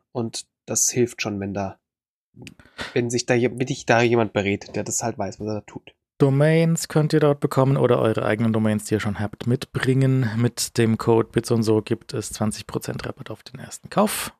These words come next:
Speaker 2: Ähm, D E dot jimdo dot com slash bits und so für alle Dinge, die ihr von einem Website-Baukasten gerne haben möchtet. Herzlichen Dank an Jimdo für die Unterstützung. So, ich hab, äh, in der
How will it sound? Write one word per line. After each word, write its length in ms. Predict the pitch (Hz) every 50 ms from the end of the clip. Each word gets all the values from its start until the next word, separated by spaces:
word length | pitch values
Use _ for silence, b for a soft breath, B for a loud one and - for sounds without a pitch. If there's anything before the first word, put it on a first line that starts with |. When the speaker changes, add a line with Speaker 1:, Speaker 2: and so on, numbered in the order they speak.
| _ _ _ _ -
Speaker 2:
Ähm, 420 | 143 131 127 123 120 120 113 113 107
D 80 | -
E 260 | 123 131 131 131 135 135
dot 280 | - 127 117 110 -
jimdo 240 | - 110 110 107 107
dot 180 | 101 101 - -
com 220 | - 98 95 95
slash 260 | - - - - -
bits 180 | - 120 113 -
und 100 | 117 113
so 240 | 107 110 101 101 104 B B B B B B B B B B
für 320 | - - - 143 139 147
alle 180 | 135 - 107 104
Dinge, 440 | - - 104 98 98 95 95 95 - _ _ _
die 180 | - 117 117 131
ihr 140 | 110 107 104
von 240 | - - 117 120 135
einem 480 | 104 92 92 92 95 92 92 95 101 - _ _ _ _
Website-Baukasten 1300 | - 113 107 113 117 - - - - - - 95 98 - - 101 98 101 - - - 113 - - - - 127
gerne 300 | 117 - 131 139 156 135
haben 260 | 120 117 113 - 98
möchtet. 480 | 95 98 95 - - - - - - - _ _ _ -
Herzlichen 280 | 110 104 - 110 110
Dank 140 | 110 113 117
an 60 | 117
Jimdo 220 | 110 123 127 123 120
für 160 | - - 117
die 120 | 113 123
Unterstützung. 520 | 123 113 - - - - 123 - - - - _ _ _ _ - - - - _ _ _ - B B B B B B B B B B B B B B _ _ _ -
So, 460 | - - - - 127 117 107 104 - _ _ _
ich 500 | - 147 143 151 151 - - - - -
hab, 340 | - 131 127 123 - _ -
äh, 440 | - 147 131 123 123 123 123 123 127 - -
in 160 | 139 123 123
der 340 | 123 117 117 117 113 110